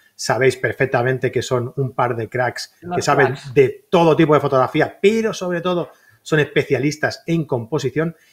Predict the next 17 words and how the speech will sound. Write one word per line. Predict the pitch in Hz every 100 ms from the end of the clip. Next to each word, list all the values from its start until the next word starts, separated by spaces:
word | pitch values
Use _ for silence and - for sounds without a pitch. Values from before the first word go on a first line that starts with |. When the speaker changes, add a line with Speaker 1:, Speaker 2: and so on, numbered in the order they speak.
| _
Speaker 1:
Y | 160 151
ya, | 180 - - -
como | 139 120
os | 110 123
he | 123 127
prometido, | 131 131 135 160 185
os | 135 156
he |
dejado | 151 135 120
el | 110
enlace | 113 160 160 208 - _ _
aquí | 117 113 127
en |
las | 113
notas | 117 113
del | 110
programa | 117 131 175